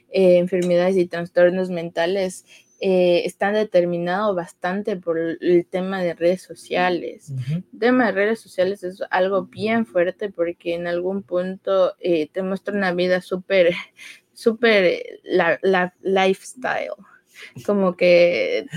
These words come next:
Speaker 1: la, la vida
Speaker 2: Que
Speaker 1: que
Speaker 2: todo es
Speaker 1: todos
Speaker 2: perfecto.
Speaker 1: deseamos, la vida perfecta, y es
Speaker 2: Y
Speaker 1: mentira.
Speaker 2: uno a veces se compara
Speaker 1: Porque,
Speaker 2: también.
Speaker 1: o sea, todo lo que subes a las redes es felicidad, viajes,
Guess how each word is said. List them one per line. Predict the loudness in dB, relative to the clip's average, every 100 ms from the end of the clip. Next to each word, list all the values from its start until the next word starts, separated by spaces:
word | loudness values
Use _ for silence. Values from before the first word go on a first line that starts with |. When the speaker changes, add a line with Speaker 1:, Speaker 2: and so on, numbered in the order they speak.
| -6
Speaker 1:
la, | -2 0
la | 2 2
vida | 4 4
Speaker 2:
Que | 6
Speaker 1:
que | 8
Speaker 2:
todo | 8 8
es |
Speaker 1:
todos | 8 6
Speaker 2:
perfecto. | 8 8
Speaker 1:
deseamos, | 8 6 6 2 -2 -8 -6
la | -4 -4
vida | 0 -2 -2
perfecta, | -4 -2 -2 -2 -4 -6 -6
y | 0 0
es | 2
Speaker 2:
Y |
Speaker 1:
mentira. | -2 -6 -8 -6 0 2 4
Speaker 2:
uno | 6
a |
veces | 4 2 -2
se | -4 -4
compara | -8 -2 0 0 0 2
Speaker 1:
Porque, | 2 4 4
Speaker 2:
también. | 4
Speaker 1:
o | 2
sea, | 0 -2
todo | 0 2
lo | 2 0
que | -6
subes | -6 -4 -4 -2
a | -2
las | 0 -2
redes | 0 0 0 -4
es | -8 -6
felicidad, | -6 -6 -10 -16 -8 -6 -4 -4 -6
viajes, | -10 -12 -8 -8 -8 -10 -14 _ -8 -6 -8 -10 -14